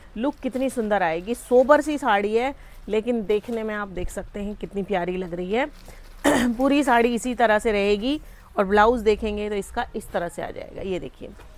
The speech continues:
ब्लाउज पर आपको स्वरोस्की में ये आपको साइड में डिज़ाइन मिल रहा है, और ये बैक साइड में इसमें आपको ये पूरा गले का पैटर्न स्वरोस्की में ही बनाया गया है। सिंपल सोबर सी साड़ी है, but लुक आप देखेंगे तो बहुत प्यारी आएगी,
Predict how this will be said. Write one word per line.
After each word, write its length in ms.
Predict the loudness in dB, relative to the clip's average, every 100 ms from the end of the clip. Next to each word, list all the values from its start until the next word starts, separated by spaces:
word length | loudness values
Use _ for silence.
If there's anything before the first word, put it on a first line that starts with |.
| -20 -8
ब्लाउज 320 | 2 4 4 2
पर 160 | 2
आपको 300 | 2 2 0
स्वरोस्की 520 | 0 0 0 -2 -6
में 240 | -4 -4 -4 -10 -14 -12 -10
ये 140 | 0
आपको 380 | 2 2 0 -2 -2 -10 -20 -20 -20
साइड 360 | 0 4 4 2
में 140 | 0
डिज़ाइन 380 | 0 -2 -2 -2
मिल 180 | -2 0
रहा 160 | 2
है, 140 | 2 0 -6 -20 -6
और 80 | -2
ये 120 | 0 2
बैक 300 | 2 2 2
साइड 280 | 0 0
में 140 | 0 -2
इसमें 240 | -4 -4
आपको 360 | -4 -4 0 0
ये 180 | 0 -4 -6
पूरा 340 | -8 -2 0 0
गले 320 | 0 0 0
का 140 | -2
पैटर्न 400 | -6 -8 -8 -8
स्वरोस्की 460 | -8 -8 -10 -10 -10
में 140 | -8
ही 140 | -8 -6
बनाया 400 | -8 -8 -14 -14
गया 180 | -12 -10
है। 180 | -10 -12 -18 -20 -6
सिंपल 360 | -6 -2 0 0
सोबर 360 | 2 2 2
सी 200 | -2 -8
साड़ी 400 | -4 -4 -4 -6
है, 300 | -4 -4 -4 -8 -18 -20 -4
but 240 | 0 0
लुक 340 | -2 -4 -2 0
आप 200 | 0 0
देखेंगे 520 | -2 -2 -2 -2 -2
तो 120 | -2
बहुत 440 | -6 -8 -2 -2 0
प्यारी 320 | -2 0 -2
आएगी, 400 | -2 -4 -4 -8